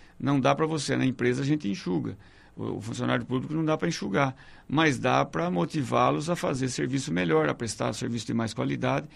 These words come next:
e é isso que nós faremos, né? Nos empenharemos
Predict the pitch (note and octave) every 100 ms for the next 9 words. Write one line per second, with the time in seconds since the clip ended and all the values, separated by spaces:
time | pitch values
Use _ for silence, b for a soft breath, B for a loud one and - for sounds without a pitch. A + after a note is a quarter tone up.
0 | B B B - C#3+ C3 C3+ - D#3 D#3+
1 | - F#3+ D#3+ C#3+ A#2 B2 C3+ B2 A#2+ C3+
2 | C3+ C3 A#2+ C3+ E3+ C#3